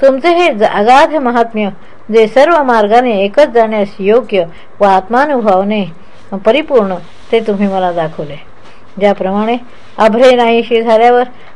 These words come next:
आकाशात सूर्यमंडळ दृष्टीस पडते, किंवा हाताने गोंडा बाजूला सारल्यावर स्वच्छ उदक दृष्टीस पडते, किंवा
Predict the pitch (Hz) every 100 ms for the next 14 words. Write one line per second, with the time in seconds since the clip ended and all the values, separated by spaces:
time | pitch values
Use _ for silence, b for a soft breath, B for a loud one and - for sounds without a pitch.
0 | - 240 302 330 330 285 - 285 330 294
1 | 262 240 196 202 - 262 - 208 202 196
2 | 185 b b b - 285 285 220 220 226
3 | 277 330 262 220 214 240 294 247 214 220
4 | 214 208 190 185 202 185 170 B B B
5 | - 277 302 320 254 202 254 269 214 202
6 | - 196 - 175 185 220 180 - - -
7 | - 269 339